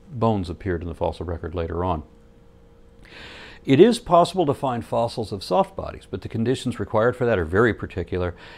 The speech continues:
and it is even less likely that we'd find something like that that is not already covered in concrete or destroyed by previous people with no understanding of what they had in their hands.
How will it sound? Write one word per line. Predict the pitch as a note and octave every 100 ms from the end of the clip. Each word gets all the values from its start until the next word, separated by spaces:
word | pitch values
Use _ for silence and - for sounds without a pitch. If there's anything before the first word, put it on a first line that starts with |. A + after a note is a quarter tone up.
| -
and | G2+
it | G#2+
is | G#2
even | F3+ E3
less | B2+ C3+ -
likely | A2 G2 - G2
that | G2
we'd | F#2+
find | - G#2
something | - G2+ G2
like | F#2 F#2+
that | G2+ F#2
that | G2
is | F#2 F2
not | F#2+
already | F#2 G2 G#2 G2+
covered | F#2 G#2+ G2+ F#2
in | F2+
concrete | E2+ A#2 A#2 - F#2 F2+
or |
destroyed | F2+ F#2 - C#3 A2+
by | G2
previous | G2 C#3 C3 G#2+ F#2
people | A2 G2+
with | F#2+ F#2+
no | G2+ F#2+
understanding | F2+ F2 - F#2 F2 E2+
of |
what | E2+ E2
they | F2
had | F2 F2
in | E2+
their | E2+
hands. | C3 A2+ E2+